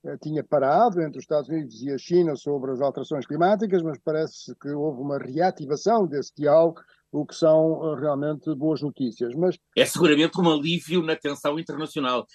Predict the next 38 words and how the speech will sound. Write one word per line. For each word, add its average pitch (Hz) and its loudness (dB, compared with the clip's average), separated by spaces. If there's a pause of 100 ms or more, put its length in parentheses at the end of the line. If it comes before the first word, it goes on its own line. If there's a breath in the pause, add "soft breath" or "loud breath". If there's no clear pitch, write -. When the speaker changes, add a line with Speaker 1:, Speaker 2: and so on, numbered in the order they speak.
(120)
Speaker 2:
em 120 -8
todos - -4
os, - -16
em 123 -6
todos 131 -2
os - -12
planos, 175 -2 (260)
eh, 123 -2
mas 147 -2
designadamente 143 -4
também 135 -4
na, 147 -4 (160)
na 123 -8
questão - -12
climática. 127 -10 (200)
Speaker 1:
Exatamente. 147 -2 (320 soft breath)
Mas 175 -2
há, 214 6
há 233 4
uma 233 0
coisa 233 -4
que - -2
eu 202 4
penso 214 -2
que 202 -2
é 202 0
importante 196 -6
mencionar, 170 0
é 180 0
que, 180 4 (460)
ahm, 165 -4 (160)
o 175 -2
objetivo 175 -2
de 151 -2
um 196 4
grau 170 4
e 156 -2
meio, 165 4